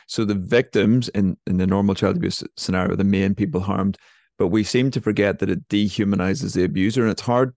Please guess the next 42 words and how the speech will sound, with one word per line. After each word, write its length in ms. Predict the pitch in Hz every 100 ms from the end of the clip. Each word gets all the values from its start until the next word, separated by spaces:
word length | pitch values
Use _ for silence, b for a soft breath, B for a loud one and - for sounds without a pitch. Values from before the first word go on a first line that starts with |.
| _
for 80 | -
us 100 | 117
to 100 | -
think 180 | 113 113
about 140 | 147
that 180 | 151 139
sometimes 400 | 156 151 151 147
initially. 320 | 143 151 123
This 300 | 107 117 -
kind 180 | - 120
of 100 | 101
forces 500 | - 113 113 - 113
that 260 | 113 107 -
back 300 | 101 107 123
on 120 | 131
us 160 | 156 -
to 120 | -
remember 460 | 104 104 104 101 101
that 160 | -
actually 540 | 107 123 - 104 110 123 b b b -
the 100 | 104
act 160 | 107
of 60 | 110
abuse 280 | 104 101 -
dehumanizes 800 | - 95 101 98 95 95 95 101
both 380 | 107 127 - - _
people 320 | 131 120 113
in 160 | - 113
the 100 | 113
equation. 460 | 107 117 98 92
Now, 100 | 87 101
very 440 | - 117 113 101
obviously, 440 | 90 101 104 95
the 80 | 98
victims, 400 | - 92 90 95
and 140 | 98 92
that 120 | 101
is 100 | -
first 280 | 98 95 107
in 60 |
our 100 | 110
mind. 380 | 104 104 117